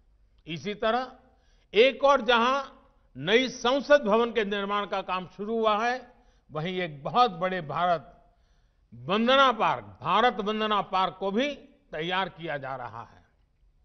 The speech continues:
ऐसे हर काम से दिल्ली वालों के लिए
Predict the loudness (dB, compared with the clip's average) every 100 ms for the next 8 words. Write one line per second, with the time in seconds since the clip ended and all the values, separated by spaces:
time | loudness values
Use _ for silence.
0 | _ _ -20 _ _ -2 -2 -2 -4 -4
1 | -4 -10 -20 _ _ _ -4 -4 -2 2
2 | 2 0 -4 -12 -14 -20 _ _ _ _
3 | _ -8 -4 0 2 2 2 2 0 0
4 | 0 -2 -4 -8 -20